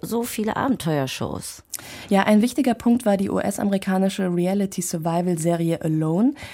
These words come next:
Speaker 2: die zweitausendfünfzehn zum ersten Mal ausgestrahlt wurde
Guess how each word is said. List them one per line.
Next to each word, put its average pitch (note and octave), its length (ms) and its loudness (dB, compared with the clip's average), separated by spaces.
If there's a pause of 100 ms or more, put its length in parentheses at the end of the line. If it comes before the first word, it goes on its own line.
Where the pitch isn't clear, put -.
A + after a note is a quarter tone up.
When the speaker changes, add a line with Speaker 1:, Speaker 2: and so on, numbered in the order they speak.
(140)
Speaker 2:
die G3 80 4
zweitausendfünfzehn F#3+ 1040 0
zum A3 140 -2
ersten - 260 -2
Mal G3+ 120 2
ausgestrahlt G3 720 -2
wurde G3 280 2